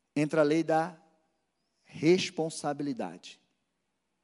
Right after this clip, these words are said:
Ezequiel dezoito, quatro diz assim: "A pessoa que pecar, essa morrerá."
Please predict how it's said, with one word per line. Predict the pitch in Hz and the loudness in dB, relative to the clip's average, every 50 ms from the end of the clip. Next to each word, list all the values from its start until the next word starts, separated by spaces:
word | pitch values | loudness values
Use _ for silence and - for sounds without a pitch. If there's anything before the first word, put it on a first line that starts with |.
| _ _ _ _ _ _ _ | _ _ _ _ _ _ _
Ezequiel | - 135 127 165 151 - 170 180 175 175 | -2 0 0 2 2 6 6 8 8 6
dezoito, | 156 151 143 160 160 135 123 160 175 175 170 156 | 4 0 2 2 4 4 4 4 2 2 2 0
quatro | 127 - 151 147 160 160 151 143 | 0 2 4 4 4 2 -2 -6
diz | 143 151 156 | -4 -2 -2
assim: | 156 - - 151 | -2 0 0 -2
"A | 143 | -2
pessoa | 135 - 143 - - - 202 208 | 0 -2 -2 -2 0 0 0 0
que | 202 220 | 0 -2
pecar, | - 226 220 202 - 147 139 135 139 - - _ _ _ _ _ _ _ _ _ _ _ _ _ | 0 0 0 0 0 -2 -2 -2 -4 -10 -20 _ _ _ _ _ _ _ _ _ _ _ _ _
essa | - 117 117 107 - 120 | -4 -4 -2 -4 -4 -8
morrerá." | 113 113 113 113 120 110 101 87 87 | -8 -8 -8 -8 -10 -10 -10 -10 -12